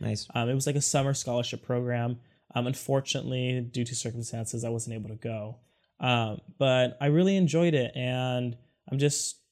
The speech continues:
Speaker 2: trying to, you know, save some money to get a good computer that is able to allow me to do that. So.
Speaker 1: Definitely, definitely. Get to that,
Speaker 2: Yeah.
Speaker 1: get to that point,
Speaker 2: Yeah.
Speaker 1: and then, um, I can give you
Speaker 2: Yeah.
Speaker 1: some pointers on After Effects because I just liked, I, I have a
Speaker 2: Mm.
Speaker 1: tutorial coming out soon, uh, <laughs> that
Speaker 2: Yeah. <laughs>
Speaker 1: shows,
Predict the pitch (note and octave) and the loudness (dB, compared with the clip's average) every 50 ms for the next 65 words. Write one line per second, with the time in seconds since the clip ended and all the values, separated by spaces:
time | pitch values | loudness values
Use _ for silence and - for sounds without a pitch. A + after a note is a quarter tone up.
0 | _ - - - C3+ C#3 D3 D3+ C#3+ C#3+ C#3+ C#3+ C#3 C3+ C#3 C#3 C3+ C#3 C#3 - | _ -8 -2 0 0 2 2 2 2 2 2 2 0 0 0 0 0 0 0 0
1 | - C3 C#3 - - C#3 C3+ B2+ C3 C3+ C3+ C3 C3 B2+ B2+ B2 A#2 - B2 B2 | -2 -2 -2 -2 -2 -2 -2 0 0 0 0 0 0 0 0 -2 -2 -2 -2 -2
2 | B2+ - - B2+ A#2+ B2 B2+ B2 B2 B2+ B2+ C3 B2 A#2 A2+ A2 A2+ - - - | -2 -4 -8 -6 -2 0 0 2 2 2 0 0 -2 -2 -4 -4 -6 -10 -10 -8
3 | - C3 A#2+ C3 B2 A#2+ A#2+ A#2 A#2 A2+ A2+ A2+ A#2+ B2 B2 A#2+ A#2+ G#2+ A#2 A2+ | -6 -4 -4 -2 -2 -2 0 0 0 0 0 -2 -2 -2 -2 -4 -4 -6 -6 -6
4 | A2+ A2+ A2+ A2+ - _ _ _ _ _ _ _ _ _ - - - - - C3+ | -6 -6 -8 -10 -12 _ _ _ _ _ _ _ _ _ -10 -8 -8 -8 -8 -10
5 | - _ _ _ _ _ _ _ - - B2+ C3 - C3+ A#2+ A2 G2+ G2+ - - | -12 _ _ _ _ _ _ _ -2 0 0 2 2 2 0 0 -2 -2 -4 -6
6 | B2+ - C3 A2 G2+ F#2+ - B2 - - D3 C#3 B2 - - - - B2+ B2 C3 | -6 -4 -2 -4 -4 -2 -4 -4 -4 -4 -4 -4 -4 -6 -10 -10 -6 -4 -2 -2
7 | C3+ - D#3 D#3 D3+ C#3+ - - C#3+ C#3+ C#3+ D3 C#3 B2 B2 A#2+ A#2 A#2 A2+ A2 | -2 -2 -4 -6 -6 -6 -6 -4 -2 -2 -2 -2 -2 -2 0 0 2 2 2 2
8 | G#2+ G#2+ G#2 G2+ G2 G2+ - - A2 A#2 A#2+ C#3 C#3 B2+ C3+ C3 C3 A#2+ A#2+ A2+ | 2 2 2 2 0 0 -2 -4 -6 -6 -4 -2 -2 2 4 4 4 4 2 -2
9 | - - B2 B2 A#2+ A#2+ A2+ G#2+ G#2 G2+ A2 A#2 A#2 - B2 A#2 - - A2+ G#2 | -4 -2 -2 0 0 0 0 -2 -2 -2 -2 -4 -4 -4 -4 -6 -4 -2 -4 -4
10 | - - - G#2+ G2 - G#2+ G2+ F#2 - - - - - - - - - - C#3+ | -4 -6 -10 -8 -2 -2 0 0 -2 -4 -8 -12 -20 -20 -20 -20 -20 -12 -6 -2
11 | E3+ G3 D#3 A#2+ B2+ C3 - C#3 B2+ A#2+ G#2 - - - _ _ - - - G#2+ | -2 -2 0 0 0 0 0 0 0 -2 -4 -6 -14 -16 _ _ -20 -20 -14 -12
12 | A2+ A#2 A2+ - - - - F#2+ G2 B2 D3+ F3+ F#3 D3+ C#3 C3+ B2+ D#3+ C#3+ G#2+ | -10 -10 -10 -12 -14 -14 -12 -6 -4 -4 -2 -2 -2 -2 0 0 2 2 2 2
13 | G2 G#2 F#2+ F#2 F2 D#2 D2+ - F#2+ F#2 G#2+ - - _ - - - _ - - | 0 0 -2 -2 -2 -4 -6 -6 -6 -6 -6 -8 -12 _ -20 -20 -20 _ -2 4
14 | D3 C#3+ E3+ E3+ C#3 - F#3 F#3 - D#3+ F3+ G3+ E3 C3+ C3+ - - G3 F3 D#3 | 6 8 8 8 8 10 10 10 10 12 12 12 10 10 8 10 12 12 12 12
15 | G3+ F#3 C#3 | 12 10 12